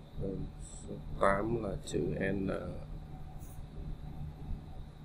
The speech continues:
Thứ chín là chữ G. Thứ mười là chữ A. Rồi Chữ Y.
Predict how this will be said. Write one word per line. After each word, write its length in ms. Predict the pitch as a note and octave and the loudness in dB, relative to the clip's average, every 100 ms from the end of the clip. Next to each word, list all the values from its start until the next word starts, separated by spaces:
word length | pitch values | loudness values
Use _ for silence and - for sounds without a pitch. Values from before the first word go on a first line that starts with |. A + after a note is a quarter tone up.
| D3+ - - - - - - - - D#2 | -4 0 0 -2 -8 -8 -8 -10 -6 -4
Thứ 80 | E2 - | -4 0
chín 300 | - G#2+ A2+ | 2 4 4
là 60 | G#2+ - | 2 2
chữ 80 | - D2+ | 0 2
G. 80 | F#2+ G2 F#2+ F2 D#2 - - - - - - - - - - - - - - - - - | 4 4 4 0 -4 -4 -4 -4 -8 -12 -10 -8 -8 -8 -6 -6 -6 -6 -6 -6 -8 -8
Thứ 220 | - - G#2+ | -8 -4 -2
mười 340 | A2 G2+ F#2 | 2 4 4
là 100 | F2+ F#2 | 2 -2
chữ 120 | - - - - | -4 -6 -8 -6
A. 140 | G#2+ G2+ G2+ - - - - - - - - - - - - - - - - - - - - - - - - - - - | -4 -2 -2 -2 -4 -6 -8 -8 -8 -6 -6 -6 -6 -6 -8 -10 -10 -8 -8 -8 -6 -6 -4 -6 -8 -10 -8 -6 -6 -2
Rồi 80 | G2+ - - - - - - - - - - - - - - G#2 - | -2 -2 -6 -10 -10 -10 -8 -8 -8 -8 -8 -8 -10 -10 -8 -6 -4
Chữ 120 | - - | -2 0
Y. 220 | G#2 G#2+ | 2 2